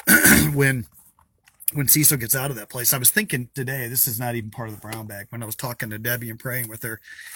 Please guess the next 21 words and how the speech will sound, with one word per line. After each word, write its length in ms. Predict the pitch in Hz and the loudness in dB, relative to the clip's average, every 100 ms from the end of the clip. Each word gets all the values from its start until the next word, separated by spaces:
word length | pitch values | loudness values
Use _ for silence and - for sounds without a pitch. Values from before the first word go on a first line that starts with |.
| - | 2
I 80 | 151 | 4
thought 220 | 208 208 | 6 6
about 300 | 185 156 135 | 4 2 0
how, 380 | 123 123 117 - _ - - - - - - _ | -4 -4 -6 -10 _ -4 -4 -4 -20 -20 -20 _
um, 320 | 131 123 117 110 | -4 -2 -2 4
God 360 | 135 143 139 - | 4 4 2 -2
created 380 | 147 139 123 - | 2 4 2 -2
Adam 320 | 135 135 123 | 0 0 -2
out 160 | 127 123 | -4 -6
of 80 | 110 | -6
the, 140 | 113 - 131 | -8 -10 -10
out 120 | 123 | -8
of 40 | 113 | -6
the 60 | |
dust 480 | 107 107 123 - - _ - | -6 -4 -4 -4 -8 _ -8
and 140 | 131 | -4
then 140 | 120 113 | -4 -4
breathed 560 | 117 131 135 127 - - | -4 -2 -2 -4 -8 -8
life 300 | 117 117 120 | -6 -4 -6
into 260 | 104 113 | -10 -14
him 100 | 101 | -16